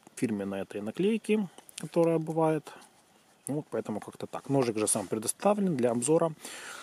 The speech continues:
официальным дилером ножей Victorinox в России. Ссылка на магазин и промокод на скидку в описании к видео. Итак, ножик имеет минимально необходимый набор инструментов.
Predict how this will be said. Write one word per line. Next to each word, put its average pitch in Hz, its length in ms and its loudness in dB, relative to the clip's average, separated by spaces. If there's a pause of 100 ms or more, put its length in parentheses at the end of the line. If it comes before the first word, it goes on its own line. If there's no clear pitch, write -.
(240)
официальным 120 540 0
дилером 107 320 2
ножей 107 320 0
Victorinox 98 680 -4
в 107 100 -4
России. 202 500 0
Ссылка 127 420 2
на 104 80 -4
магазин 107 420 -2
и 92 40 -8
промокод 98 640 -2
на 98 120 -6
скидку - 580 -2
в 120 100 -6
описании 104 580 -4
к - 120 -20
видео. 90 220 -12 (1000)
Итак, - 300 0 (1300)
ножик 180 460 6
имеет 160 480 4
минимально 143 460 4
необходимый 127 580 4
набор 117 320 4
инструментов. 214 800 2